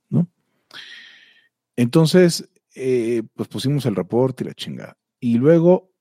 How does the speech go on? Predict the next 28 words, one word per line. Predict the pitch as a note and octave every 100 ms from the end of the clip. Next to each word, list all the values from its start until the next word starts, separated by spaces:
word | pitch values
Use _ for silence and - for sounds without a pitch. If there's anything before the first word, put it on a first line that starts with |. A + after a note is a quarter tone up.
| _
se | - B2
tardaron | A2+ A2+ B2 C3+
más | B2+
o | C3+
menos | B2+ B2+
una | B2+
semana | A2+ G2 A2
en | A2+
llegar. | F#2 F#2 D#3 _ _ _ _ _ _ _ _
Y | C#3
cuando | C3+ C#3
llegaron | B2+ C3 D3+ D#3+
había | C#3+ C3+
siete | - - F3+ F3 D#3+
personas, | C#3+ C3 D3 C#3
de | B2
las | G#2 -
cuales | B2 -
solamente | C3+ C3 C3 C#3 -
una | E3+ G#2+ F#2
estaba | - F#2 E2+
trabajando. | - - _ _ _ _ _ _ -
Entiendo | E4 G4+ F#4
que | C#4
hay | F3+
un |
chofer. | - A2 D2+ - _
Ok, | B2